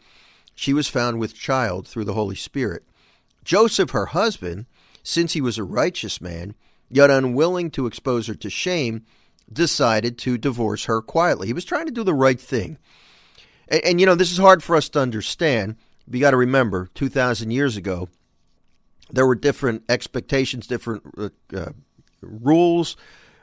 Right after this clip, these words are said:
when it comes to, um, the Mosaic law. They, they operated under a different code. Joseph was trying to do the right thing here.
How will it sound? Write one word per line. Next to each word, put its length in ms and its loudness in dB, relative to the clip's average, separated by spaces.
when 120 -6
it 120 -8
comes 380 -2
to, 460 -2
um, 360 -12
the 140 -10
Mosaic 560 0
law. 440 2
They, 640 2
they 340 4
operated 720 4
under 280 0
a 40 -2
different 540 -2
code. 380 2
Joseph 420 -2
was 160 -8
trying 460 0
to 120 -6
do 240 0
the 140 -2
right 260 0
thing 340 -4
here. 280 -12